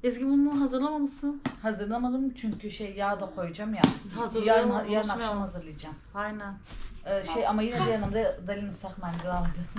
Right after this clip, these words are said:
Speaker 2: <laughs>
Speaker 1: Seni. Aa.
Speaker 2: Aynen.
Speaker 1: Bilmem ki, olur herhalde ama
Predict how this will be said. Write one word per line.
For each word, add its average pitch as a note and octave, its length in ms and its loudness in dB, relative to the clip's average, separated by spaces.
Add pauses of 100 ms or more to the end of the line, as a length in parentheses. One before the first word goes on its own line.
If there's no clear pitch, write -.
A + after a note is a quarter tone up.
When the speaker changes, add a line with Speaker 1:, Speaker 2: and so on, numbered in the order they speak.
(680)
Speaker 2:
<laughs> G3+ 120 -2
Speaker 1:
Seni. F#3 260 -6 (600)
Aa. A3 60 2
Speaker 2:
Aynen. A3+ 600 8 (880)
Speaker 1:
Bilmem A#3 540 4
ki, C4+ 200 -2
olur B3+ 300 2
herhalde A#3 480 4
ama G#3+ 460 6